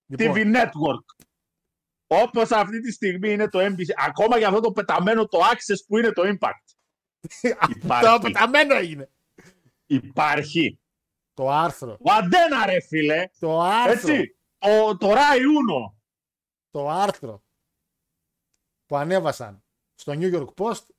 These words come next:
Speaker 1: έλεγε ότι υπήρξε συζήτηση ξανα-, με τα κανάλια της Fox και N B C U, η Comcast τέλος πάντων που ήταν και τώρα,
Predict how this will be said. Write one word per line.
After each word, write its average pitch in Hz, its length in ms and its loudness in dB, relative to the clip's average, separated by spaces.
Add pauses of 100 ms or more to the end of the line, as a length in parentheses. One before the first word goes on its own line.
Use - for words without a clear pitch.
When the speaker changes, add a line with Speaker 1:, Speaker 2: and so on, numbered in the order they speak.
(120)
Speaker 1:
έλεγε 180 380 -2
ότι 117 320 -4 (260)
υπήρξε 143 560 -4
συζήτηση 143 480 -8
ξανα-, 139 240 -12 (120)
με 147 140 -16
τα 143 80 -6
κανάλια 143 560 -6
της - 180 -18
Fox 165 140 -4 (460)
και 165 180 -6
N 165 80 -6
B 165 100 -2
C 143 240 -8
U, 220 260 -2
η 160 160 -12
Comcast 185 440 -2
τέλος 139 220 -10
πάντων 135 300 -8
που 123 380 -12 (240)
ήταν 123 200 -16
και 131 80 -14
τώρα, 262 340 -10